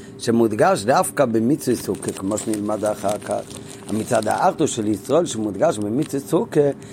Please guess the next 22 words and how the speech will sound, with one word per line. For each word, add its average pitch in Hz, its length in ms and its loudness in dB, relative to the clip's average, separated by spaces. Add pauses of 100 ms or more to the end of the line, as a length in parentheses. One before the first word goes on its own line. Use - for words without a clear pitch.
(180)
אז 101 240 -2
כל 190 300 4
ישראל 160 320 4
ראויים 151 380 6
לשבת 147 300 4
בסוכה 139 580 2
אחת, 151 300 2 (320)
כי 120 200 0
כל 196 300 6
ישראל 180 420 4
הסוכה 165 460 2
תהיה 165 260 2
לשלו 147 440 4
ממש. 123 400 -2 (2500)
מה 117 140 6
ההסבר 110 440 4
לכך? 87 360 -6 (520)
לפני 113 340 0
שמתחיל 147 520 0
להסביר 127 420 4
על 117 120 2
סוכות, 135 680 2